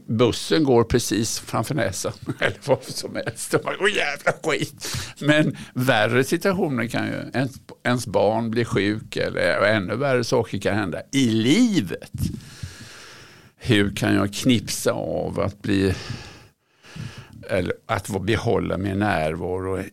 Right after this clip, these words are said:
i nuet som brakar på så här. Det är ju en braka så här mot en.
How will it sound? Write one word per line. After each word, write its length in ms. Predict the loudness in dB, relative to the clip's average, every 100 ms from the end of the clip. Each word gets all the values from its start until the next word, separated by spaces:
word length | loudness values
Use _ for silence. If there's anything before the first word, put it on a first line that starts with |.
| 2
i 300 | 4 4 2
nuet 580 | 2 2 0 -2 -2 -2
som 280 | -2 0
brakar 880 | 0 2 2 0 -4 -8 -6 -2 -2 -2 -2
på 340 | 0 0 -4
så 120 | -6 -8
här. 160 | -8
Det 60 | -4
är 20 |
ju 60 | -4
en 120 | 0
braka 840 | 0 0 -2 -4 -6 -8 -4 -4
så 100 | -4
här 220 | -6 -6
mot 320 | -6 -8 -8
en. 180 | -12 -12